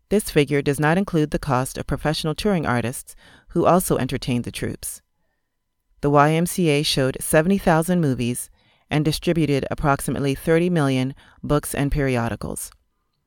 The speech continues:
By November nineteen eighteen, forty-four French factories were producing candies,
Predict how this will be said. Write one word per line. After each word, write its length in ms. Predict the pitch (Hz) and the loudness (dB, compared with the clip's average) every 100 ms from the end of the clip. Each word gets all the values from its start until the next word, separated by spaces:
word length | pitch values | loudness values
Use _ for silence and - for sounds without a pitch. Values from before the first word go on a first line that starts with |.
| _ _ - | _ _ 2
By 140 | 156 | 4
November 440 | 160 165 202 220 | 6 6 6 6
nineteen 380 | 214 190 190 202 | 4 4 2 0
eighteen, 520 | 151 143 - 131 123 - _ _ _ - | 0 -2 -2 -2 -2 -6 _ _ _ -20
forty-four 600 | - 175 202 - 175 170 | 2 4 4 4 2 2
French 340 | - 160 170 | 0 0 2
factories 640 | 160 135 - 120 117 - - _ _ | 2 2 0 -6 -6 -10 -16 _ _
were 80 | 139 | -4
producing 500 | - 151 147 - 131 | -2 0 0 0 -4
candies, 580 | - 170 170 175 180 | 0 0 2 0 -2